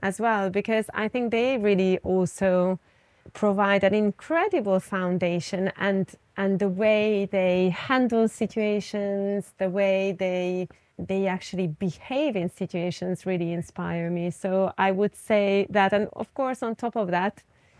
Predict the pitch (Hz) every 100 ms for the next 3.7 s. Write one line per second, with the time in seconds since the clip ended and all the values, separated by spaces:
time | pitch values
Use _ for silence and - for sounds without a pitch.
0 | _ _ - 220 208 226 233 214 214 220
1 | 220 208 202 - 220 208 214 - 214 208
2 | 208 - 185 190 185 196 - 240 233 202
3 | 208 214 220 220 208 -